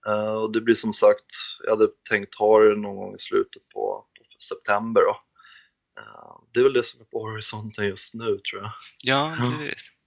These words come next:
Speaker 2: Annars bara återhämtning. <laughs>
Speaker 1: Ja, exakt. Tog ju några dagar att landa efter det där, alltså.
Speaker 2: <laughs> Ja, men när man träffar så mycket folk och, herregud.
Speaker 1: Ja.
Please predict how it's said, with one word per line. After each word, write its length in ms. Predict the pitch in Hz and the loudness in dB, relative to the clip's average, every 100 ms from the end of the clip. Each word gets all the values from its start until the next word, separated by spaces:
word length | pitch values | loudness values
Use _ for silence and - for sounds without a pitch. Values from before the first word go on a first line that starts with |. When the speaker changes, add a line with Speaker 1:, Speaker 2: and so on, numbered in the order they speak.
| _ _ _ _ - - - | _ _ _ _ -20 -20 -8
Speaker 2:
Annars 360 | 95 98 - | -4 0 -2
bara 120 | 98 95 | 0 -2
återhämtning. 540 | 90 92 90 92 92 - | -2 -6 -8 -12 -16 -16
<laughs> 40 | - - - - - _ _ _ _ _ _ _ _ - | -16 -14 -14 -16 -18 _ _ _ _ _ _ _ _ 6
Speaker 1:
Ja, 280 | 117 123 120 | 10 12 10
exakt. 420 | - - - - - _ - - - - - - | 6 0 -2 -20 -20 _ -6 -4 -4 -8 -12 -2
Tog 160 | 123 | 0
ju 60 | 123 | 4
några 200 | 113 104 | 6 6
dagar 280 | 101 95 95 | 8 8 8
att 60 | |
landa 400 | 101 98 95 110 | 6 4 4 2
efter 300 | 117 - - | 6 6 6
det 60 | - | 4
där, 180 | 101 131 | 4 0
alltså. 840 | 123 - - - - 160 165 143 147 | -4 -8 -16 -8 0 2 2 2 0
Speaker 2:
<laughs> 60 | - - - | 0 -4 0
Ja, 200 | 98 95 | 2 2
men 120 | 98 | 2
när 120 | 98 | 2
man 140 | 98 95 | 2 0
träffar 320 | 104 92 92 | 0 -2 -4
så 140 | 98 | -6
mycket 280 | 92 95 98 | -6 -4 -6
folk 420 | - 98 98 - - | -6 -8 -8 -12 -12
och, 120 | 98 - - - - - _ _ _ _ _ _ - | -12 -12 -12 -12 -14 -18 _ _ _ _ _ _ -18
herregud. 280 | 101 98 101 | -16 -14 -6
Speaker 1:
Ja. 560 | 85 87 90 85 - | 2 2 2 -2 -6